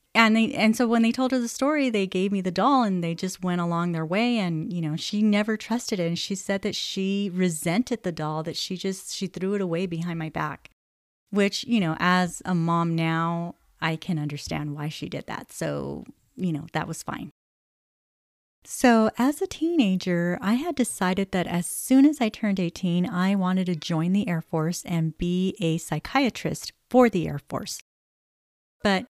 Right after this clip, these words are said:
as many of you know, that I got pregnant at seventeen, and looking back on it, I really do believe that that was divine intervention. Because if I would have gone off to the Air Force,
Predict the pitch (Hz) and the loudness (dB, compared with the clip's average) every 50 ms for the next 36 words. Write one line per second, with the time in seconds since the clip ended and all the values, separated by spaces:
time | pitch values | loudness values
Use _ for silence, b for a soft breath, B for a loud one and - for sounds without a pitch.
0 | _ - - 196 180 165 190 208 240 254 269 262 262 233 233 240 226 190 185 190 | _ -2 0 0 2 4 4 6 8 8 8 8 6 6 4 4 4 4 4 2
1 | 185 156 147 160 170 185 - _ - 196 196 190 175 170 170 - - 175 170 160 | 2 2 0 -2 -4 -6 -6 _ 0 2 4 4 4 4 2 0 0 0 0 0
2 | 170 160 - - - 214 214 - - 165 151 - - - - 165 156 151 151 - | 0 -2 -4 -4 -2 -2 -2 0 0 0 0 -2 -4 -4 -2 0 0 0 -2 -2
3 | - - 233 233 214 185 180 - 180 180 175 170 170 165 - - - 185 190 240 | 0 2 4 6 6 4 4 2 2 2 4 4 2 0 -2 -2 -2 2 2 2
4 | 262 - 339 349 294 196 170 147 175 - - 202 208 220 240 262 269 277 254 - | 2 2 2 4 4 4 2 0 -2 -2 0 0 2 4 4 4 4 4 2 0
5 | - 180 185 180 175 165 170 180 190 208 226 240 220 - 202 202 - 208 196 185 | -2 -2 0 0 0 0 0 0 2 2 2 2 2 0 -2 -2 -2 -2 -2 -2
6 | 175 170 175 180 - 190 180 - 165 160 - 180 175 - - 190 180 160 170 156 | -2 -2 -2 -4 -4 -6 -6 -6 -6 -4 -4 -4 -6 -4 -2 -4 -2 -2 -2 -2
7 | 147 156 165 170 170 170 170 - - 170 151 - 143 143 160 - - - 147 - | 0 0 -2 -2 -2 -4 -4 -4 -6 -8 -4 -2 -2 -2 -2 -4 -4 -4 -4 -4
8 | - - _ _ _ _ _ _ - 202 220 - 220 220 208 196 214 - 220 226 | -4 -8 _ _ _ _ _ _ 0 2 2 4 4 2 2 2 0 0 2 2
9 | 240 262 262 254 - 226 220 226 214 208 214 208 - 233 202 202 185 180 185 185 | 4 4 2 2 2 2 2 2 2 2 0 -2 -2 -2 -2 0 0 0 -2 -2
10 | _ - 185 180 180 180 - | _ -2 0 0 0 -2 -4